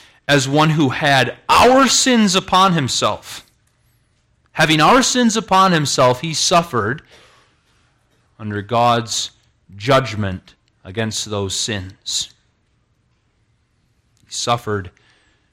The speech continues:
to save us. That's astounding. And in the Apostles' Creed, in the Apostles' Creed, we confess the five steps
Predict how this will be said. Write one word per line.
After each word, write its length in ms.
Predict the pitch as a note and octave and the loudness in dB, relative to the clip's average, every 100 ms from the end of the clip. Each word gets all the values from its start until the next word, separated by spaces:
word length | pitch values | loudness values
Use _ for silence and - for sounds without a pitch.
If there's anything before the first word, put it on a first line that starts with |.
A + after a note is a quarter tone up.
| _ _ _ _ _ _ _ | _ _ _ _ _ _ _
to 100 | - | -10
save 380 | - - G2 F2+ | -8 -6 -6 -4
us. 680 | G#2+ F#2+ - - - - - _ _ _ _ _ _ _ _ _ _ _ _ _ | -2 -4 -8 -8 -6 -8 -10 _ _ _ _ _ _ _ _ _ _ _ _ _
That's 160 | - - | -16 -10
astounding. 840 | F2+ - - A#2+ A#2+ G#2 F2+ F2+ - _ _ _ _ _ _ _ _ - | -4 -2 0 0 0 -2 -6 -14 -20 _ _ _ _ _ _ _ _ -12
And 140 | F#2+ | -8
in 120 | G2+ | -4
the 120 | A2+ A#2+ | 0 -2
Apostles' 720 | A#2 C3 C3+ C#3+ - D3+ - | 0 2 2 2 -2 -4 -6
Creed, 640 | - G#3+ E3+ F#2+ G#2 E3+ _ _ _ _ _ _ _ _ _ | -4 -2 -2 -2 -8 -12 _ _ _ _ _ _ _ _ _
in 80 | G2+ | -8
the 60 | |
Apostles' 480 | A2+ - D3+ - E3+ | -4 0 0 0 -4
Creed, 240 | - C#3 B2 | -4 -4 -2
we 80 | |
confess 680 | B2 B2+ A#2 - D#3 A#2+ - | -4 -6 -6 -2 0 0 -2
the 140 | - G#2 | -6 -10
five 580 | - C3+ C3+ D#3+ G3 | -4 0 2 2 0
steps 800 | - - - G3 F#2 - - - | -4 -4 -2 0 0 -2 -4 -4